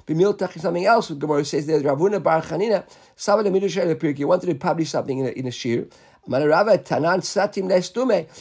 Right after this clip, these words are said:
Vat Darish Le Pirkei. The Chachamim paskened it, left it, but Satum, in, in other words, not, not par-, not so clear. And you come in now and you want to publicize it and make it all clear. Alma Satum, Satum, Adavar Kama. When it was mentioned Satum Chachamim for a reason.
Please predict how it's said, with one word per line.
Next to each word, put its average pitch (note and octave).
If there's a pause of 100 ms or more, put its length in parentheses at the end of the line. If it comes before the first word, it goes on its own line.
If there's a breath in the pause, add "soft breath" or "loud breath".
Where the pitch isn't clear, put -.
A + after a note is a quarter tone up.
(140 loud breath)
Vat D#3+
Darish F#3
Le G3
Pirkei. G#3
The D3
Chachamim G3+
paskened F3
it, E3 (300 loud breath)
left E3+
it, E3+
but E3+
Satum, G#3+
in, D#3+
in D3+
other D#3+
words, E3
not, E3+
not E3
par-, G3+
not E3+
so F3
clear. G3+ (260 loud breath)
And D3
you F#3+
come F#3
in D3+
now E3
and D#3+
you D3
want C#3+
to -
publicize F3+
it D3
and C3+
make C3+
it C#3
all C3
clear. F3+ (240 loud breath)
Alma G3
Satum, B3
Satum, A3
Adavar F#3+
Kama. C#3+
When C3+
it C#3+
was C3+
mentioned G#3
Satum G3
Chachamim G3
for F3
a -
reason. F#3+